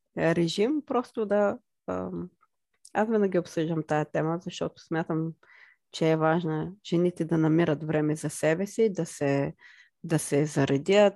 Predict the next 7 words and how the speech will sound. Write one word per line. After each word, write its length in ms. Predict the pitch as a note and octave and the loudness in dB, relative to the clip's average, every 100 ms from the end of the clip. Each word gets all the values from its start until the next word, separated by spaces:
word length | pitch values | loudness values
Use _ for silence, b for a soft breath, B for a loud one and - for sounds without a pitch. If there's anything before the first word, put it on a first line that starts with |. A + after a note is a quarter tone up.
| _ | _
да 180 | E3 D#3+ | -10 -8
се 140 | - | -2
оттърсят 680 | D#3 - F3 E3+ - D#3+ - | -4 2 0 0 -4 -4 -4
от, 140 | D3 _ _ - | -8 _ _ -6
а, 140 | D3 D3 | -2 0
ежедневието, 840 | D3 C#3 C#3+ D#3+ G3 G3+ G3+ E3+ | 0 0 0 2 4 0 -2 -8
което 760 | - F3 F3 E3+ D#3+ D#3+ E3 | -2 -4 -2 -4 -2 -2 -6